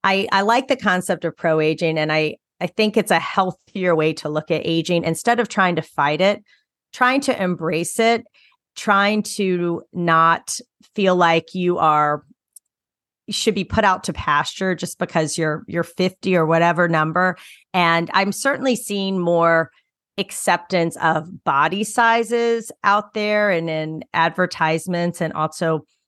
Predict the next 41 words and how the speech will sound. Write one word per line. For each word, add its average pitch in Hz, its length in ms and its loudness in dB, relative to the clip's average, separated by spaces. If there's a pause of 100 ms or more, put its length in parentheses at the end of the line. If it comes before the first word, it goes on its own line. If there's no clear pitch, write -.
(360)
celebrating 196 680 2
people 180 400 -2
of 165 140 -4
different 156 360 -8
ethnicities 170 760 -2
and 160 100 -4
different - 340 -8
colors. 196 520 2
And 190 200 -2
so 233 100 2
I'm 220 160 2
hoping 247 400 0
that 175 140 2
we'll 170 100 0
also 175 400 0
see 165 480 -6 (340)
a 190 80 -2
celebration 180 600 2
of 170 80 -4
people 180 300 0
of 165 120 0
all 151 180 2
different 208 420 -2 (180)
ages 180 600 0
and 214 160 2
stages 214 520 0
of 151 140 -2
life 147 300 -2
too. 156 240 -2
So, 147 380 0 (380)
uh, 165 60 -4
that's 233 260 0
kind 247 220 2
of 214 60 2
my 175 160 2
hope. 175 440 2
I 196 120 4
don't 175 220 0
know. 170 340 2
<laughs> 160 60 4
Uh, 190 40 2